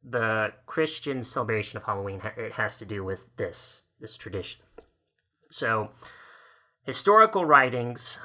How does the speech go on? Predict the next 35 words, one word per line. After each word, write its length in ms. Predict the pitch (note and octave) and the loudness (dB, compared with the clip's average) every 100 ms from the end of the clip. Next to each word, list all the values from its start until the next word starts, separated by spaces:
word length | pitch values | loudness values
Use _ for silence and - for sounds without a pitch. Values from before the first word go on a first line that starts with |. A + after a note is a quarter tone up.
| - | -14
from 600 | - - B2+ A2+ A2+ A2+ - | -14 4 8 10 10 6 2
Ephraim 400 | B2+ C3+ C3+ B2 | 2 4 0 0
the 80 | G#2 | -2
Syrian, 560 | - A#2 G#2 G#2 A2 | -6 -4 -2 -2 -4
who 180 | - A2 | -4 -4
lived 340 | A2 A2 G#2+ - | -2 -2 -4 -8
in 140 | A#2 | -10
the 60 | G#2 | -8
three 240 | - G#2 | -8 -4
hundreds, 540 | G2 F#2 G2 F2 - | -4 -4 -8 -10 -14
this 200 | - A#2 | -12 -12
is 140 | G#2+ - | -10 -12
during 500 | - A2+ A2 G#2 G2+ | -6 0 2 0 -4
the 200 | G2+ G2+ | -4 -4
time 280 | - A2+ G#2+ | 0 0 2
of 140 | A2 - | -2 -6
the 160 | G#2 | -8
early 300 | A2 G#2+ G#2 | -6 -4 -6
church. 480 | - - F#2+ - - _ G#2 | -10 -12 -12 -14 -20 _ -16
He 120 | G2+ | -14
specifically 680 | G2 - - - A#2+ A2 G#2 G#2+ | -14 -8 -8 -6 -6 -6 -6 -10
was 480 | G#2+ G2+ - - _ _ _ _ | -10 -8 -12 -16 _ _ _ _
writing 480 | G2+ G2 F#2+ F#2+ G2 _ | -6 -6 -4 -10 -12 _
some 220 | - G#2 | -14 -14
hymns 380 | - G#2 G2 - | -8 -6 -6 -10
at 120 | - | -16
the 60 | - | -20
time. 360 | - F2 F2+ - _ - - - _ _ | -14 -12 -12 -18 _ -20 -20 -20 _ _
Uh, 200 | G#2+ G#2 - | 0 0 -2
and 360 | A#2+ A2 G#2+ A2 - | -4 0 0 0 0
a 140 | A2+ | 0
man 220 | A#2 A#2 | 2 0
named 280 | A2+ G#2+ G2+ | 0 -4 -4
John 420 | A2 G#2+ G#2 G#2+ - | 4 6 6 4 -8
Chrysostom 720 | - C#3+ - - F#2+ - G2 | -6 -4 -4 -10 -10 -8 -10